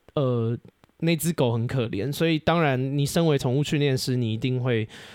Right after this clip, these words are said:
很不舒服的。就是希望大家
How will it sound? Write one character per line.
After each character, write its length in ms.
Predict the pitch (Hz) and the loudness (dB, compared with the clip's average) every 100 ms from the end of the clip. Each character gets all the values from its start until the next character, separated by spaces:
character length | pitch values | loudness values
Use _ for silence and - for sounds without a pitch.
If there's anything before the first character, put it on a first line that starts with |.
| - - | -20 -8
很 160 | 123 | -6
不 140 | 110 139 | -2 -2
舒 240 | - 123 | 0 -2
服 240 | 120 82 | -4 -10
的。 300 | - - 175 170 | -8 -6 -6 0
就 100 | 214 | 0
是 40 | |
希 220 | 240 233 | 2 2
望 160 | 240 226 | 2 2
大 120 | 226 | 0
家 320 | 214 208 202 | 2 2 2